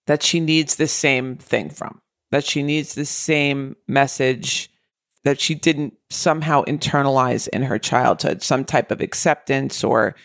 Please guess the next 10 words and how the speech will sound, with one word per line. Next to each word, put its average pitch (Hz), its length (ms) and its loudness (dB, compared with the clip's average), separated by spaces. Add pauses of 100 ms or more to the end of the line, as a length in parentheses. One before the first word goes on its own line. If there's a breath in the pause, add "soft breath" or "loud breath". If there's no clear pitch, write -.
(260 soft breath)
whatever 160 300 2
it - 60 -2
is. - 80 -2
She 156 120 -2
says, 160 500 0
you 135 120 0
know, 135 80 2
it - 80 -2
was - 140 -4
toxic. 208 720 0